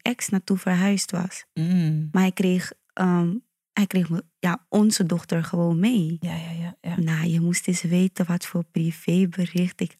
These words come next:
Speaker 1: allemaal kreeg.
Speaker 2: Oh my God.
Speaker 1: Echt van, dat is allemaal heel goed bedoeld, hoor. Maar het was echt zo van: "Ik zou het echt niet accepteren.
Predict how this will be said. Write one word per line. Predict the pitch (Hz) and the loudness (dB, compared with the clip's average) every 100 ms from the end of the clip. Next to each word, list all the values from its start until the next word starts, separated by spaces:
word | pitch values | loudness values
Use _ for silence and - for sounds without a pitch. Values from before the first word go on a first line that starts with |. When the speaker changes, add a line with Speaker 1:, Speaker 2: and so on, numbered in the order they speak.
| - | -6
Speaker 1:
allemaal | 175 175 170 - _ | -2 0 -2 -8 _
kreeg. | - - 190 202 185 - 156 | -12 -4 0 0 -2 -6 -6
Speaker 2:
Oh | 175 | -4
my | 170 160 | -4 -4
God. | 175 180 175 - | -6 -6 -8 -10
Speaker 1:
Echt | - 196 - | -2 -2 0
van, | 202 190 185 185 - - _ | 2 4 4 2 -2 -18 _
dat | 202 | -2
is | - - _ _ | -2 -8 _ _
allemaal | 202 220 202 | 2 4 4
heel | 202 | 4
goed | 208 208 - | 2 -2 -2
bedoeld, | 180 190 180 - | 0 2 0 0
hoor. | 180 214 302 - _ _ _ | 0 0 -2 -12 _ _ _
Maar | - 190 190 185 185 | 2 4 6 4 2
het | 185 - _ _ _ - | 0 -8 _ _ _ -4
was | 180 | -4
echt | 202 - | -4 -4
zo | 202 | -2
van: | 190 - 185 180 185 - _ _ _ _ | -2 2 2 2 0 -6 _ _ _ _
"Ik | - 254 233 | -4 0 2
zou | 240 226 | 2 2
het | 220 - | 0 -2
echt | - 240 | 0 2
niet | 254 - | 2 2
accepteren. | 226 - 208 - 269 262 262 247 | 0 0 0 0 2 4 4 2